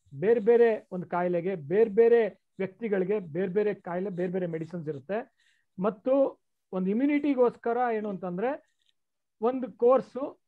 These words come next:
ತಗೊಂಡಾಗ ಅದು immunity ಪ್ರತಿಯೊಬ್ಬರಿಗೂ build up ಆಗುತ್ತೆ. ದಯಮಾಡಿ ನೀವು internet ಅಲ್ಲಿ, Google ಅಲ್ಲಿ ನಿಮ್ಮ ಟ್ರೀಟ್ಮೆಂಟ್ಗಳನ್ನ ತಗೋಬೇಡಿ, ಪ್ರಿಸ್ಕ್ರಿಪ್ಷನ್ಸ್ಗಳನ್ನ ತಗೋಬೇಡಿ. ಅದಕ್ಕ-, ಅದಕ್ಕೋಸ್ಕರ ಇವತ್ತು ಅನುಭವಿ ಒಂದು ತಂತ್ರಜ್ಞರು, ಡಾಕ್ಟರ್ಗಳು,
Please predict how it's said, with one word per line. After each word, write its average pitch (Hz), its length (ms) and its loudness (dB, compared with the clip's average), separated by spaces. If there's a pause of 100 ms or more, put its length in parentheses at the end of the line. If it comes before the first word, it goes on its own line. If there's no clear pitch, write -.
ತಗೊಂಡಾಗ 220 460 -2
ಅದು 226 200 -2
immunity 214 560 -2
ಪ್ರತಿಯೊಬ್ಬರಿಗೂ 190 960 -4
build 226 220 0
up 202 180 0
ಆಗುತ್ತೆ. 147 520 -8 (240)
ದಯಮಾಡಿ 233 640 0
ನೀವು 208 580 -2
internet 202 520 -6
ಅಲ್ಲಿ, 190 240 -4
Google 190 520 -2
ಅಲ್ಲಿ 196 400 -2 (400)
ನಿಮ್ಮ 185 240 -2
ಟ್ರೀಟ್ಮೆಂಟ್ಗಳನ್ನ 185 720 -6
ತಗೋಬೇಡಿ, 175 540 -2
ಪ್ರಿಸ್ಕ್ರಿಪ್ಷನ್ಸ್ಗಳನ್ನ 180 920 -8
ತಗೋಬೇಡಿ. 147 680 -6
ಅದಕ್ಕ-, 208 640 -6
ಅದಕ್ಕೋಸ್ಕರ 233 600 -6 (500)
ಇವತ್ತು 190 520 -2 (300)
ಅನುಭವಿ 214 560 2 (240)
ಒಂದು 175 320 -4 (480)
ತಂತ್ರಜ್ಞರು, 208 600 -2
ಡಾಕ್ಟರ್ಗಳು, 185 920 -2